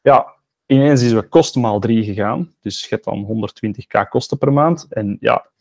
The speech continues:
je hebt geen tijd om je bezig te houden met opleiding, want eigenlijk moet je sales er liggen.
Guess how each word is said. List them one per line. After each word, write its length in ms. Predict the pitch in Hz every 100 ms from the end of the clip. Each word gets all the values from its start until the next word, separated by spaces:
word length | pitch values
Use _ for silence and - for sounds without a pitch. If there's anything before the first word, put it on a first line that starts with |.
| _ _
je 260 | 135 -
hebt 180 | 117 -
geen 340 | - 143 127 -
tijd 320 | 123 143 -
om 300 | 123 110 101
je 120 | -
bezig 340 | 104 113 127 -
te 80 | 110
houden 220 | 104 101
met 80 | 120
opleiding, 380 | 135 - 110
want 140 | 98 92
eigenlijk 340 | 123 127 117
moet 100 | 98
je 80 | 101
sales 380 | - 143 147 110
er 80 | 98
liggen. 320 | 98 98